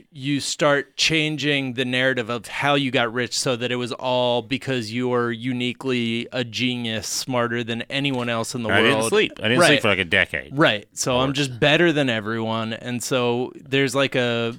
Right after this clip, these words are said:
Speaker 1: unique sort of self-gaslighting thing that happens with these billionaires who, like, kind of create their own self-mythologizing. And so I,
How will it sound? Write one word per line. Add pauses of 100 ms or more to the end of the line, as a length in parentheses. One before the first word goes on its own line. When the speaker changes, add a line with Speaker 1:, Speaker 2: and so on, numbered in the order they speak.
(140)
Speaker 1:
unique (140)
sort
of
self-gaslighting
thing
that
happens
with
these
billionaires (100)
who,
like, (180)
kind
of
create
their
own (460)
self-mythologizing.
And (300)
so
I,